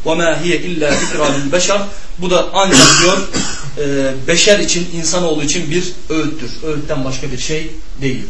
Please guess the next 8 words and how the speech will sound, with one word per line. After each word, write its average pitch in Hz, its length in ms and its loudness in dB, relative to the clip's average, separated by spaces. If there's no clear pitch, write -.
Yani 151 220 0
meleklerin 165 460 0
sayısının 175 520 0
fazlalığı, 170 600 0
şekilleri, 175 720 0
güçleri, 180 640 2
sıfatları 180 640 2
ancak 180 320 0